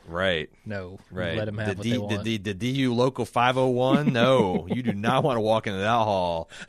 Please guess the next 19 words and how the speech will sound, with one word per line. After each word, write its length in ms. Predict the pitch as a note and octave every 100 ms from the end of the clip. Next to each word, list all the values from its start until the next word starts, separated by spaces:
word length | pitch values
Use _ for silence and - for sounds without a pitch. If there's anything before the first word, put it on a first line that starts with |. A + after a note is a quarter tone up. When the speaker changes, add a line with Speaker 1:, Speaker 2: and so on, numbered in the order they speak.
| -
Speaker 1:
and 280 | A2 A2+ G2+
say, 640 | - A2+ A2+ G2 F#2 F2+ - _ _
<laughs> 240 | _ -
s-, 300 | - B2 -
s-, 180 | D3 -
s-, 320 | C#3 - A#2
say 200 | - C3
you 140 | A#2 A#2
wanna, 200 | A2 G2
you 160 | G#2 A2+
wanna, 200 | A2 G2+
you 160 | G#2
want 320 | A2+ G2+ F2+ C#2+
a, 40 |
a 20 |
salary 460 | F#2 - G#2 G2+ G2
cut 240 | - F#2+ F#2+
on 140 | F#2+
'em. 140 | G#2+